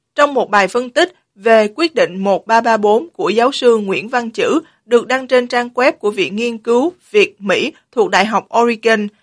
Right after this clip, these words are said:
ông chỉ ra rằng cộng đồng người Việt ở nước ngoài không chỉ có vai trò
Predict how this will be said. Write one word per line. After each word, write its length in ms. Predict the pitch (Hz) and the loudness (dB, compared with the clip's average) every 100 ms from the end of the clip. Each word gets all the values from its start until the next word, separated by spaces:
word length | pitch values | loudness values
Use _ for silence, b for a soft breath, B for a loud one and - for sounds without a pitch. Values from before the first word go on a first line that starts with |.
| _ | _
ông 300 | _ 262 254 | _ 2 2
chỉ 200 | 247 190 | 0 -2
ra 200 | 190 254 | 2 2
rằng 300 | 247 220 196 170 _ _ | 4 2 2 -4 _ _
cộng 180 | 208 214 | -2 2
đồng 200 | 233 220 | 2 4
người 180 | 220 | 2
Việt 280 | 202 202 190 | 4 2 0
ở 100 | - | 0
nước 220 | 196 311 | -6 -6
ngoài 280 | 285 214 185 | -2 0 0
không 300 | 180 277 254 | -2 -2 -2
chỉ 180 | 240 180 | -4 -4
có 140 | 214 | 0
vai 220 | 285 262 220 | 0 0 0
trò 260 | 220 185 | 2 0